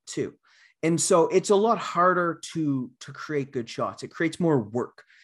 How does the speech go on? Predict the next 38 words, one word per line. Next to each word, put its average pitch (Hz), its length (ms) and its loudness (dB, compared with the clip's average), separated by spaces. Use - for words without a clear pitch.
Um, 113 200 -4
so 165 160 -2
in 151 60 2
one 233 160 2
thing, 170 220 2
it 139 80 -2
just 143 160 -10
means 156 200 -6
you 139 60 -4
kind 139 180 -6
of 135 60 -4
have 135 140 -6
to 131 100 -8
grind 107 580 -4
more. 76 360 -12
But 175 240 2
I 185 80 4
think 233 420 0
there's 180 220 4
gonna 226 160 0
be 226 140 0
really 202 360 -4
interesting 170 540 -8
setups. - 600 -10
And 143 260 2
this 175 180 0
is 202 120 0
something 165 380 -2
that 120 100 -4
you 147 100 -2
were 165 180 0
actually 123 380 -4
mentioning 117 460 -6
before 120 320 -2
the 113 40 -2
mics 160 360 0
turned 113 320 -6
on, 95 320 -8